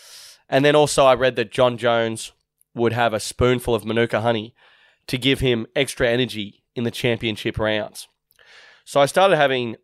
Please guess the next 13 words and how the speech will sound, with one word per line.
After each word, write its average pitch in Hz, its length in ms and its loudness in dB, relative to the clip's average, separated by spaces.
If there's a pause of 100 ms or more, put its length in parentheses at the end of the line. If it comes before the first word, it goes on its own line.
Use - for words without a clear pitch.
high 151 400 2
quality, 120 560 0 (220)
I'm 127 100 -8
talking 123 500 0 (340)
creme 180 440 0
de 160 100 2
la 143 140 4
creme, 120 560 -2 (580)
Manuka 123 520 0
honey 113 360 -2
in 127 140 -2
my 117 120 4
coffee 117 520 -2